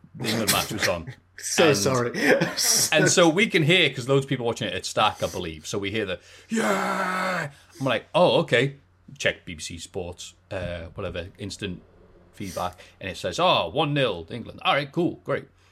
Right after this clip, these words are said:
Speaker 1: And then later on, about an hour or so in, we hear another cheer.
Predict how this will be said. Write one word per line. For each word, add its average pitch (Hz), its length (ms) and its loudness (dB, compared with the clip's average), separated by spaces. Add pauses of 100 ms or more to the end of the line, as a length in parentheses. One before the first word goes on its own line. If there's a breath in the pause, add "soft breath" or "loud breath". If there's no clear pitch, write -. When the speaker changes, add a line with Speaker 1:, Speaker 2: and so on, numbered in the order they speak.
(680 soft breath)
Speaker 1:
And 127 100 -4
then 185 140 4
later 180 320 2
on, 190 300 4 (200)
about 147 120 -4
an 160 80 -6
hour 165 140 0
or 160 40 -4
so 170 220 -2
in, 180 160 -2
we 160 100 0
hear 156 140 2
another 160 240 -4
cheer. 131 400 -2